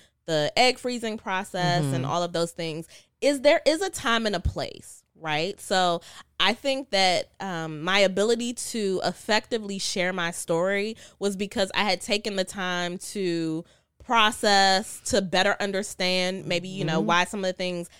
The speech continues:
Speaker 1: happened the way they did
Speaker 2: Mm-hmm.
Speaker 1: and really get in touch with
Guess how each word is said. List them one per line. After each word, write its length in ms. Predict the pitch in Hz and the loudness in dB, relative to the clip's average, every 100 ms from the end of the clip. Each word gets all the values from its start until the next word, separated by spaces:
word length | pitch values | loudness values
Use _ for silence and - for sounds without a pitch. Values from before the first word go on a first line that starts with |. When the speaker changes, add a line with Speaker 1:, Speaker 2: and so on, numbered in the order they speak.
| _ | _
Speaker 1:
happened 460 | - 202 190 208 190 | -2 -2 0 -2 -2
the 40 | |
way 120 | 175 | 0
they 180 | 170 160 | 0 -2
did 400 | 156 190 208 202 | -2 0 2 2
Speaker 2:
Mm-hmm. 200 | 170 156 | 0 -2
Speaker 1:
and 240 | 156 175 202 | -2 -4 0
really 180 | 214 | 0
get 320 | 202 190 196 _ _ - | 0 0 0 _ _ -6
in 140 | 180 | -6
touch 260 | - 202 196 | -2 -4 -2
with 140 | 175 | -8